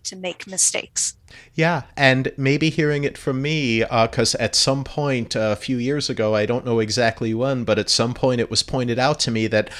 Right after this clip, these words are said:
Speaker 2: I'm a senior person in the field, and I don't know exactly when that happened, but I, I'll tell you, I've, I've written about three or four thousand articles since I started doing science writing as a P H D scientist back in two thousand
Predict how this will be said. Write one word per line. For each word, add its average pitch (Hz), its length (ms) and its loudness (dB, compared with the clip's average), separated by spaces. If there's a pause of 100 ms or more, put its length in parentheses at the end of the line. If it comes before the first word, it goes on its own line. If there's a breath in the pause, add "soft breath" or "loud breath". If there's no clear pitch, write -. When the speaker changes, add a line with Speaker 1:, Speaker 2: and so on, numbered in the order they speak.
(180 loud breath)
Speaker 2:
I'm 143 260 2
a 107 60 4
senior 98 400 2
person 92 460 0
in 85 160 -4
the 82 60 -2
field, 85 440 -2
and 92 100 -4
I 92 100 -4
don't 117 200 0
know 120 300 4
exactly 120 480 2
when 107 180 0
that 95 180 -2
happened, 110 680 -2
but 107 180 0 (400 loud breath)
I, - 160 -4
I'll 180 180 2
tell 135 280 0
you, 113 280 0
I've, 160 280 0 (320 loud breath)
I've 185 220 -4
written 131 200 -2
about 104 360 0
three 143 280 -6
or 127 60 -2
four 123 280 0
thousand 104 760 0
articles 98 560 -2
since - 280 -2
I 85 80 -2
started 104 560 0
doing 92 320 -4
science 98 520 -2
writing 82 500 -2
as 90 320 0
a 85 260 -2
P 98 200 -4
H 87 200 -4
D 92 120 -8
scientist 90 600 -4
back 92 220 -4
in 90 140 -6
two 101 180 -6
thousand 90 480 -4